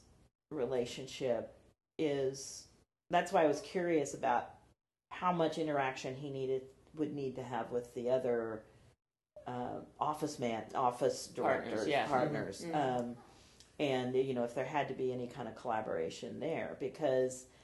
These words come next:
Speaker 1: that's another place to look.
Speaker 2: Mm-hmm.
Speaker 1: I mean, is he behaving one way with his direct reports and another way entirely with his, with,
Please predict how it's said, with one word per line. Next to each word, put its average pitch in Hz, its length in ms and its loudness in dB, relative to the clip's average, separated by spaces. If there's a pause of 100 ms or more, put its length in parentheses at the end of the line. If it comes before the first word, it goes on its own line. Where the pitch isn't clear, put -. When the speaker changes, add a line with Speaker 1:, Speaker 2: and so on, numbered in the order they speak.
(140)
Speaker 1:
that's 151 240 4
another 160 300 4
place - 400 -2
to - 100 -12
look. - 360 -10 (160)
Speaker 2:
Mm-hmm. 147 420 -6
Speaker 1:
I 147 40 -2
mean, 135 240 2
is - 100 -6
he 202 100 0
behaving 156 520 2
one 151 240 6
way 135 300 2
with 135 260 2
his 135 220 -2
direct 143 380 0
reports 143 680 2 (480)
and 151 180 4
another 151 380 6
way 139 220 0
entirely 135 840 2 (340)
with 151 360 6
his, 127 520 2 (340)
with, 151 300 2